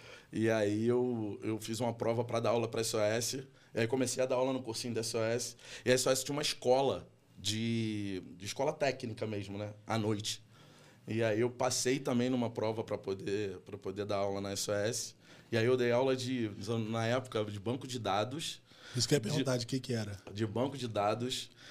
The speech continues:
Speaker 1: Dei aula de, não s-, lembra de diagrama de fluxo de dados, D F D?
Speaker 2: Sim, sim,
Speaker 1: Era,
Speaker 2: sim.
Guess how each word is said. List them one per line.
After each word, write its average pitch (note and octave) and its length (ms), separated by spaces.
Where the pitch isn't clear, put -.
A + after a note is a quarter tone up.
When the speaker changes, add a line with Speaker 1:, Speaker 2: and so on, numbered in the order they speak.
Speaker 1:
Dei A2+ 220
aula B2+ 300
de, A2+ 760
não G2+ 100
s-, - 300
lembra B2+ 300
de A2+ 100
diagrama C3+ 640
de A2+ 120
fluxo B2 400
de A2 120
dados, A2+ 440
D A2+ 160
F A#2+ 180
D? A2+ 320
Speaker 2:
Sim, E3+ 340
sim, - 140
Speaker 1:
Era, A#2 180
Speaker 2:
sim. A#2+ 60